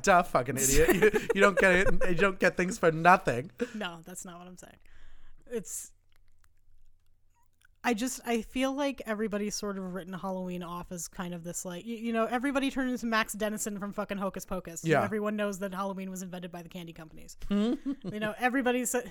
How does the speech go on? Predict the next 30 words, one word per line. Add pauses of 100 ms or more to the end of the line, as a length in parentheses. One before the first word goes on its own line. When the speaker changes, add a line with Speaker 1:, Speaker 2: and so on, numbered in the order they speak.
(160)
Speaker 2:
sitting
here
going,
like, (200)
"You
don't
need
to,
to
celebrate
Halloween.
It's
not
a
real
holiday.
It's
just,
it's
just
a
stupid
thing
that
we
do
for
the
kids." (220)
Speaker 1:
<laughs>